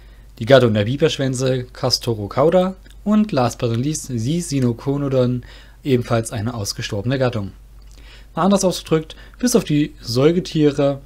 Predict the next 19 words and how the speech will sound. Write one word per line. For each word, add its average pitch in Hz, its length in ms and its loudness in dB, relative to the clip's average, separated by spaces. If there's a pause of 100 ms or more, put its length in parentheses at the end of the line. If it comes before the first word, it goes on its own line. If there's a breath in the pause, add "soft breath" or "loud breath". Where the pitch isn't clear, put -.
(420 soft breath)
ist 170 200 -6
eigentlich 139 340 -2
alles 117 400 -2
ausgestorben 113 640 -2
von 110 160 -4
den 107 100 -2
Säugeähnlichen. 107 680 -6 (1400 soft breath)
Ja, 202 160 2 (340)
wir 220 160 4
fangen 190 180 0
an 160 200 2
mit 127 100 -2
der 123 180 4
ausgestorbenen 120 560 0
Gattung 110 320 0
der 110 220 0
Sinoconodon, 139 960 0 (460 loud breath)
die 131 180 0
vor 123 400 4